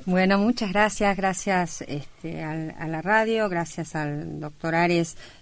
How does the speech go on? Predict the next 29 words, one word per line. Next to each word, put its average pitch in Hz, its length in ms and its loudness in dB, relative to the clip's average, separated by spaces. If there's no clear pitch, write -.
Eh, 147 520 -4
para, 151 520 0
para 156 180 0
mí, 196 140 2
como 185 220 0
titular 170 380 -2
de 170 100 0
la 165 100 0
cátedra, 185 580 0
no, 160 680 -4
no 180 280 0
es 202 400 -4
sino 180 500 0
un 175 100 4
motivo 180 460 4
de, 151 240 4
de 147 180 0
alegría 202 540 4
tener 165 540 4
este, - 580 -6
este - 180 -4
espacio. 202 440 6
Cuando 147 460 2
Tato, 165 500 2
cuando 156 160 2
el 151 40 0
doctor 165 280 4
Ares 185 200 8
me, 160 300 2